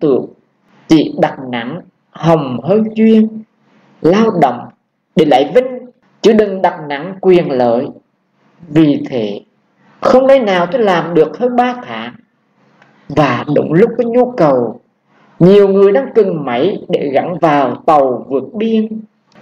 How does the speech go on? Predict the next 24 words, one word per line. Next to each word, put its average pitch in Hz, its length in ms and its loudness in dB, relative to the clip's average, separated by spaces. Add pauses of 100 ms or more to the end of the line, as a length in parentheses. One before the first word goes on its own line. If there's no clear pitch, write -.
(140)
Họ 151 100 4
nhờ 180 340 4 (100)
cậu 160 260 -2
tôi, 240 260 2 (680)
tôi 254 180 2
cũng - 280 0
đi 240 220 -4
theo 247 260 4
giúp 277 100 -2 (140)
cậu 120 400 0 (300)
và 147 540 -2
nhấc 247 200 2
mong 131 340 -4
cho 214 160 -2
tự 131 120 0
do, 190 480 0 (300)
có 135 280 2
cơ 269 180 6
hội 170 380 -4 (180)
bùng 147 460 -4
cháy 113 220 -10
lên 214 320 -4
trong 240 180 0
lòng. 147 300 0